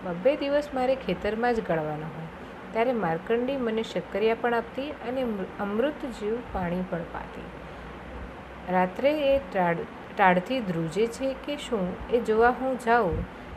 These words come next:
ત્યારે પોતાના અરીસામાં મને મૃગ નક્ષત્ર બતાવતી.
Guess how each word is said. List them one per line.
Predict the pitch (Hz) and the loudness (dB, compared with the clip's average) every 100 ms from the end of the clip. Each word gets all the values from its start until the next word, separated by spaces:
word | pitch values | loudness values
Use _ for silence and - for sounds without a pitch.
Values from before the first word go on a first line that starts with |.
| - | -4
ત્યારે | 226 247 | 2 2
પોતાના | 254 214 247 262 285 175 | 2 0 0 -2 -2 0
અરીસામાં | 180 185 185 208 220 | 0 2 0 0 0
મને | 190 214 | 0 0
મૃગ | 247 208 196 233 | 0 0 2 0
નક્ષત્ર | 269 254 - - 208 208 185 | 0 -4 -2 -4 -2 -2 -2
બતાવતી. | 165 - - - - | -4 -8 -10 -12 -12